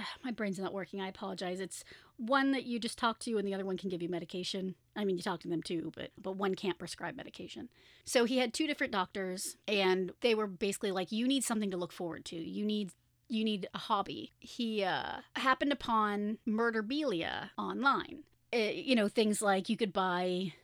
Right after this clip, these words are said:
I think it was something like Charles Man-, ten strands of Charles Manson's hair for, like, three thousand dollars. And he was fascinated that that's a thing. So then he's like, "Well, I could just write to them."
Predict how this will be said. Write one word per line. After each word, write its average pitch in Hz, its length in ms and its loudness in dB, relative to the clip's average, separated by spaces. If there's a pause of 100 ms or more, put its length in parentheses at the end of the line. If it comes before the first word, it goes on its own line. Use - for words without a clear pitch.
(140)
I - 160 -10
think 508 160 -2
it 311 80 2
was 262 120 6
something 277 260 6
like 208 180 2 (140)
Charles 294 420 2
Man-, 247 200 4
ten 302 380 6
strands 247 360 4
of 226 80 0
Charles 220 380 2
Manson's 208 320 0
hair 208 500 -2
for, - 140 -6
like, 180 160 -4
three 202 260 -2
thousand 185 300 0
dollars. 175 600 0 (400)
And 240 80 4
he 233 60 4
was 220 160 0
fascinated 190 840 2 (200)
that 226 140 4
that's 226 180 4
a 196 40 -4
thing. - 480 0 (760)
So 202 720 2
then 269 200 6
he's 285 220 4
like, 202 300 2
"Well, 247 360 4
I 320 220 -2 (240)
could 196 160 -2
just 196 220 -4
write - 260 -2
to 214 100 -6
them." - 380 -14